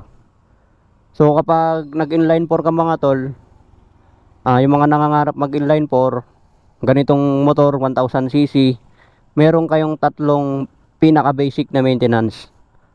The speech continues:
Kumbaga, ito na yung tatlong basic na gagastusin nyo sa motor nyo. Pinakamalaking gagastusin nyo sa kanya,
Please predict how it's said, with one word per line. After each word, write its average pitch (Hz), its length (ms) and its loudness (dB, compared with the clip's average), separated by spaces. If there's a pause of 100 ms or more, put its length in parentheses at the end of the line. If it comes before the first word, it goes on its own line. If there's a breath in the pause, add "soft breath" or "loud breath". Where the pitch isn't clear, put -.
Kumbaga, 139 560 0
ito 160 240 -2
na 160 80 0
yung 156 160 0
tatlong 143 640 -2 (400 soft breath)
basic 170 400 2 (480)
na 143 80 2
gagastusin 151 720 -2
nyo 151 80 0
sa 143 160 -2
motor 131 320 0
nyo. 117 240 -2 (960 soft breath)
Pinakamalaking 165 640 0
gagastusin 147 560 -2
nyo 143 80 0
sa 139 160 -2
kanya, 127 560 0